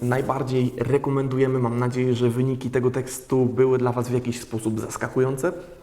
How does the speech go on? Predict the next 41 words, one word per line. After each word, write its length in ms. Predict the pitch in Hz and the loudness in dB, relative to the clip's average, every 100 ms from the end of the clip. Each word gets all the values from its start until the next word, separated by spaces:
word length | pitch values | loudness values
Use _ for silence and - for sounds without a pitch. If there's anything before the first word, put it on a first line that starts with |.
| - - | -14 -2
A 100 | 113 | 4
jeżeli 400 | 123 123 123 123 | 4 4 2 2
nie 120 | 127 | 2
macie 220 | 127 123 | 0 -2
jeszcze 160 | 123 120 | -4 -2
Clever 340 | 120 117 117 | 0 0 0
Dripperu 520 | 117 117 120 117 117 120 - | 0 -2 2 4 2 0 -10
w 40 | - | -12
swoich, 600 | - - 127 123 - - | -6 0 2 0 -4 -2
ym, 760 | 117 117 117 120 120 120 - - | 2 4 2 2 0 -4 -8 -6
zasobnych 760 | 120 123 131 120 120 117 - - - - - | -2 0 0 2 2 0 -2 -12 -16 -14 -8
<laughs> 420 | 123 - 127 - | -4 -2 -2 0
szafeczkach 560 | 120 139 - 117 117 | 2 0 0 -4 -4
z 180 | - - | -8 -8
akcesoriami, 600 | 117 120 123 120 127 131 127 - - | -6 -6 -2 0 0 -2 -4 -10 -10
to 80 | 117 | -4
zachęcamy 440 | 117 127 123 135 127 | -2 0 0 0 0
Was 140 | 123 | -2
do 80 | 120 | -2
tego, 200 | 143 127 | -2 0
żebyście 260 | 120 120 | -2 -4
sobie 200 | 120 117 | -8 -6
taki 220 | 117 123 123 | -4 -2 -2
zamówili. 440 | 127 120 117 120 - - - - - - - | 0 2 0 0 -6 -18 -20 -20 -20 -18 -14
Jest 160 | - | -6
to 60 | 127 | -4
naprawdę 340 | 123 135 127 | -2 0 -2
proste, 440 | 151 156 156 147 143 - - | 0 0 0 -2 -4 -6 -4
jest 160 | 120 | -2
to 60 | 143 | -4
super 260 | - 139 | -4 -4
wygodne 440 | 123 123 120 117 120 - - - | 0 2 2 2 -2 -6 -10 -4
i 40 | |
jest 120 | 131 | -2
to 60 | 123 | -2
przede 200 | 123 117 | 0 -2
wszystkim 380 | 123 120 113 113 - - | -2 -2 -2 -2 -6 -6
akcesorium, 480 | 123 120 120 117 | -4 -4 -4 -4
które 220 | 117 123 120 | -2 0 0
daje 180 | 117 | 0
nam 180 | 117 120 | 0 -2